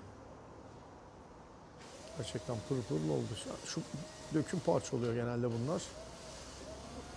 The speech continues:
Bunlar illaki paslanıyor. Ona bir pas dönüşümü yapılacak sonrasında. Onu Berk yapacak. Buraya bakalım.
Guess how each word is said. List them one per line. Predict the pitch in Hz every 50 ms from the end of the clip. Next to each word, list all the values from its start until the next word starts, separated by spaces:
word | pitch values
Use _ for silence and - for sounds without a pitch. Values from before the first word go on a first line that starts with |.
| - - - 165 135
Bunlar | 139 151 165
illaki | 254 185 156 151 143 127 113 - - -
paslanıyor. | - 156 135 - - - 151 139 135 131 143 170 185 196 - - - - - - - - - - - - - - - - - - - - - -
Ona | 147 143 139 139
bir | 151
pas | - - 165 156 - - -
dönüşümü | 147 131 117 - 165 180
yapılacak | 170 151 - - 143 123 123 127 107 - - - - - - - - - - - - - - - - 185 - - - - - - - - - - - - - - -
sonrasında. | - - 143 131 123 123 117 - - - 117 110 110 101 - - 151
Onu | 165 175 156
Berk | 156 147 - - -
yapacak. | 123 - - - 110 - - - -
Buraya | 165 160 156 143 127
bakalım. | 120 120 113 - 131 131 160 214 233